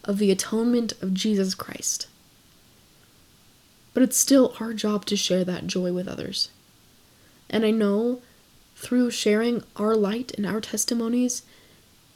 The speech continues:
and our excitement will make us angels to other people. And I say these things in the name of Jesus Christ. Amen.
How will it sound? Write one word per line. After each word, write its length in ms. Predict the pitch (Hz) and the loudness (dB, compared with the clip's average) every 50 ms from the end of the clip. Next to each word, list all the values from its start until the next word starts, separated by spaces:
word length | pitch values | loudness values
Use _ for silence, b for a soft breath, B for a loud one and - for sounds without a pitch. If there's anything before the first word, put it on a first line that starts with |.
| _ | _
and 300 | - 226 240 262 285 294 | 0 4 6 6 8 6
our 140 | 254 240 233 | 6 6 4
excitement 580 | 226 226 - - 240 269 294 - - - - - - _ _ _ _ _ _ _ _ _ _ _ _ _ _ _ _ - _ _ - | 4 2 0 0 0 0 0 0 -2 -6 -10 -12 -16 _ _ _ _ _ _ _ _ _ _ _ _ _ _ _ _ -20 _ _ -6
will 580 | 208 233 214 220 214 214 220 226 226 226 226 - - _ _ _ _ _ _ _ _ - _ _ _ _ - - _ | -4 2 6 8 8 8 8 6 4 2 -2 -6 -12 _ _ _ _ _ _ _ _ -20 _ _ _ _ -20 -10 _
make 300 | 208 214 214 208 196 - | 0 2 4 4 2 2
us 180 | 214 202 - - - | 0 -2 -2 -4 -2
angels 480 | - 202 208 202 196 202 202 208 208 - | 0 0 2 2 2 2 0 0 0 -2
to 200 | - - 202 190 | -2 -2 0 0
other 180 | 190 175 170 175 | 0 0 -2 -4
people. 440 | - - - - - - - 214 - - _ _ _ - | -6 -10 -12 -10 -10 -12 -12 -12 -14 -20 _ _ _ -6
And 100 | - 214 | -2 0
I 140 | 220 226 233 | 2 2 2
say 180 | - - 214 | 2 4 4
these 240 | 208 196 208 196 - | 4 4 2 -2 -2
things 260 | - 190 196 196 190 | -2 -2 -2 -2 -4
in 140 | - - 202 | -4 -4 -2
the 60 | 214 | 0
name 160 | 208 214 208 202 | 2 2 2 2
of 120 | 202 196 | 0 0
Jesus 300 | - 214 202 214 220 - | 0 -2 -2 -2 -2 -4
Christ. 280 | - 247 247 254 - - | -2 -4 -4 -2 0 0
Amen. 260 | 285 320 339 285 214 | 2 2 2 2 0